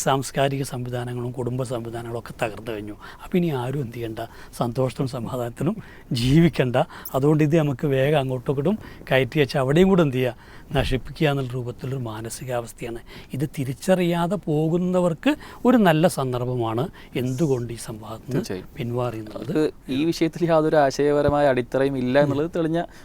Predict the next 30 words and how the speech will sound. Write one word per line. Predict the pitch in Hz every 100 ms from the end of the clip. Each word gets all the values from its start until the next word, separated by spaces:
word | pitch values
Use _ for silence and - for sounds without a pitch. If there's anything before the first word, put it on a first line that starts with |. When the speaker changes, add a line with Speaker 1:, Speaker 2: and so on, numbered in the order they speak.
| -
Speaker 2:
നമുക്ക് | 131 160 151
വേറെ | 160
ഉദാഹരണമാണ്. | 156 139 131 110
ഇപ്പോൾ | 113
കോഴിക്കോട് | 127 127 147 143
മെഡിക്കൽ | 135 131
കോളേജിൽ | 135 131 135
കഴിഞ്ഞ | 131 127 135 135
കുറച്ച് | 131 131 120
മാസങ്ങൾക്ക് | 117 123 123 131
മുമ്പാണ് | 123 117 113 113 - -
ഇതുപോലൊരു | 107 120 131 135
എൽ | 120
ജി | 120 127
ബി | 120
ടി |
ക്യു | 127 123
സംവാദം | 120 123 127 135 117
നടന്നത്. | 95 87 - - -
ഇതേ | 98 117 - -
ശീതൽ | 123 123 120
ശ്യാം | 131
എന്ന് | 131
പറയുന്ന | 127 127
വ്യക്തിയുമായിട്ട് | 120 127 123 120 156 -
ഡോക്ടർ | 139 151 143
ബാസിൽ | 139 143 143
നടത്തിയ | 131 131 123
സംവാദം. | 110 92 92 - - - -
അതിന് | 110 120